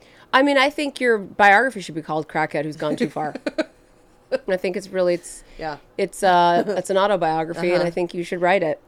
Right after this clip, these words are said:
Speaker 2: <laughs>
Speaker 1: Speaking of, um, crackheads, Jim Whaley,
Speaker 2: Yes,
Speaker 1: okay?
Speaker 2: yeah, uh-huh.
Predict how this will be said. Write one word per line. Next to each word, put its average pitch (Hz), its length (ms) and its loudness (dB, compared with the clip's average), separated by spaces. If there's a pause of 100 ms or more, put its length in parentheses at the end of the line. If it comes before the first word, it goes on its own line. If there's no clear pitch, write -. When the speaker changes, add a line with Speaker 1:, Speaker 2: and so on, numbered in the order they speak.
(220)
Speaker 2:
<laughs> - 340 -6
Speaker 1:
Speaking 302 560 -2
of, 220 480 4
um, 190 480 4 (100)
crackheads, 185 640 4
Jim 247 360 4
Whaley, 190 640 4
Speaker 2:
Yes, 180 160 2
Speaker 1:
okay? 175 340 4
Speaker 2:
yeah, 160 160 0
uh-huh. 151 380 -8